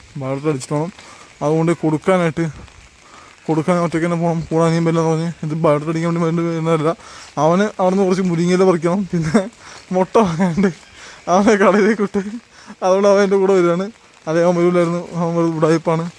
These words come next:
നമുക്ക് ഏതായാലും പോവാം. ദേ ഒരു അടിപൊളി ഫ്രീക്ക് മച്ചാണ് കിടപ്പുണ്ട്, ഞാൻ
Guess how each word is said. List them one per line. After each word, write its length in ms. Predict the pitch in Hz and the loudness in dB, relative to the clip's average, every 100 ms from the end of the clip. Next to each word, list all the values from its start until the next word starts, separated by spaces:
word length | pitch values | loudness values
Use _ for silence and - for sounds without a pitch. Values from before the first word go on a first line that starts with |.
| - | -14
നമുക്ക് 220 | 165 156 170 | -8 -4 0
ഏതായാലും 240 | 160 175 - - - - - - | -2 -4 -12 -20 -20 -20 -20 -6
പോവാം. 220 | 165 151 - - - - _ - 165 | 0 0 0 -16 -20 -20 _ -6 -2
ദേ 80 | 175 | 0
ഒരു 100 | 175 185 | 2 2
അടിപൊളി 260 | 170 175 180 | 2 0 0
ഫ്രീക്ക് 260 | 175 175 196 | -4 -4 -2
മച്ചാണ് 300 | 175 - 175 | -2 2 0
കിടപ്പുണ്ട്, 340 | 175 160 160 156 170 - - - _ _ | 2 0 -2 -4 -8 -20 -20 -20 _ _
ഞാൻ 120 | 151 | -6